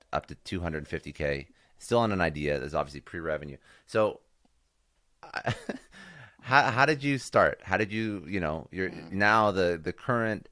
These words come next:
Speaker 1: iteration of Lately is A I. You're not developing this yourself. You're not an engineer. So what did you do? What did you do with that money?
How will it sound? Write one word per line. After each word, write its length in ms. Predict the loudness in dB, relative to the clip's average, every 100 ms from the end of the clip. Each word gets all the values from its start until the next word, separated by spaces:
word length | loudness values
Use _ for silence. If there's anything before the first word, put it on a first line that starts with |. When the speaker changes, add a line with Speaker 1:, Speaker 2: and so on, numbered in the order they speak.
| -2
Speaker 1:
iteration 840 | 0 2 0 -2 -4 -6 -6 -6
of 300 | -4 -4 -2
Lately 460 | -4 -4 -4 -6 -6
is 420 | -6 -6 -6 -8 -4
A 140 | -4
I. 60 | -4 -6
You're 120 | -8
not 520 | -4 -4 -2 -4 -10 -20 _ -20 _ _ _ _
developing 520 | -8 -4 -2 -4 -8
this 220 | -8 -10
yourself. 460 | -12 -8 -6 -6 -8
You're 80 | -6
not 240 | -2 -2
an 100 | -2
engineer. 680 | -6 -6 -8 -6 -4 -6 -10 _ _ _ _ _ _ _ _ _
So 180 | -14 -6
what 140 | -4
did 140 | -4 -4
you 80 | -8
do? 260 | -8 -10
What 140 | -6 -4
did 100 | -4
you 80 | -2
do 140 | -2
with 120 | -2
that 140 | -2 -4
money? 360 | -6 -10 -12